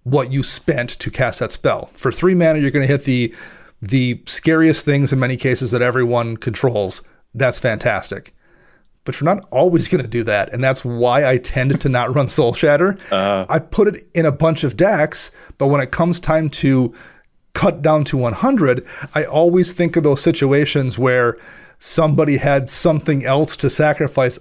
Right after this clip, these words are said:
Speaker 1: other than the thing that was the problem. And I want to solve problems. I don't wanna just generate value.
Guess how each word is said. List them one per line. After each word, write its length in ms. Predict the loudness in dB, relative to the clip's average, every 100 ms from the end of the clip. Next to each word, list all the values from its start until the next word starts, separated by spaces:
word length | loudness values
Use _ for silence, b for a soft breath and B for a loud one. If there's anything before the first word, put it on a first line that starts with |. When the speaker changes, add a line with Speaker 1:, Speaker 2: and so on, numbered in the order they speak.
| _
Speaker 1:
other 220 | 0 0
than 100 | 0
the 80 | -2
thing 160 | -2 0
that 120 | 0
was 180 | -2 -6
the 80 | -2
problem. 520 | 0 0 0 -6 -10 B B B B B
And 380 | -2 0 0 -6 -14 _ _ _ _ _ _
I 160 | 0 2
want 360 | 2 2 2 2
to 100 | 0
solve 380 | 2 2 0 0
problems. 460 | 0 2 0 -2
I 80 | -4
don't 280 | -2 -2 2
wanna 220 | 2 2
just 300 | 0 -2 -4
generate 500 | -4 -4 -2 -2 -4
value. 520 | -4 -6 -6 -8 -12